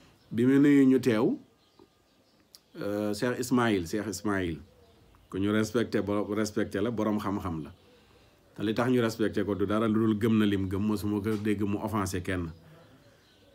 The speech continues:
Ñu mel noonu bu fekkoon ñoom dong, ñoom ñoo nekk ci biir mbir yi, mën nañ noppalu ci yenn tontuwante yi jàll ci yeneen. Mais yii ñuul ci soow mi moo tax.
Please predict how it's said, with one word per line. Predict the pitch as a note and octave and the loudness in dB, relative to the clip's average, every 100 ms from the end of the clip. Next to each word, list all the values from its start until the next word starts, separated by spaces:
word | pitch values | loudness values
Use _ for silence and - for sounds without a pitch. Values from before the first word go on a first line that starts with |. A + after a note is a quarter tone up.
| - | -4
Ñu | G#2 | 4
mel | B2 C3 | 6 8
noonu | B2+ B2 A2+ | 10 8 6
bu | A2+ | 4
fekkoon | B2 B2 B2 | 2 4 4
ñoom | A#2+ A2+ | 4 4
dong, | G#2+ B2 A#2+ F2+ - _ - - | 4 4 4 2 -6 _ -20 -6
ñoom | G#2 A2 | -2 0
ñoo | A2+ A2+ | 0 0
nekk | A2 G#2 F#2 | -2 -4 -6
ci | G#2 | -2
biir | A2 A2 | 0 2
mbir | G#2 | 0
yi, | F2+ G2+ - _ _ _ _ - - - _ _ - - | -2 -6 -12 _ _ _ _ -20 -20 -20 _ _ -12 -4
mën | G#2 A2+ | 0 4
nañ | B2 B2 | 4 6
noppalu | A#2+ A#2 G#2+ G#2+ | 4 2 2 2
ci | G#2 A2 A#2 - - | 2 0 -2 -6 -4
yenn | A2 A2+ A2+ A2+ | 0 2 2 0
tontuwante | A2 G#2+ G#2+ A2 G#2+ G#2 | 0 -2 0 0 0 0
yi | G2+ F#2+ | -2 -2
jàll | G#2 G#2 F#2+ | -2 -2 -2
ci | G2 | -4
yeneen. | F#2 F2 D#2 - - - - - - _ _ _ _ _ | -6 -6 -10 -16 -20 -20 -20 -20 -20 _ _ _ _ _
Mais | F#2+ F#2+ | -4 0
yii | A2+ A#2+ | 2 4
ñuul | A#2+ A#2+ | 4 4
ci | A2 | 2
soow | G#2 A2 | 0 0
mi | G2+ | 2
moo | G2+ F#2+ | 0 -2
tax. | F#2 | -4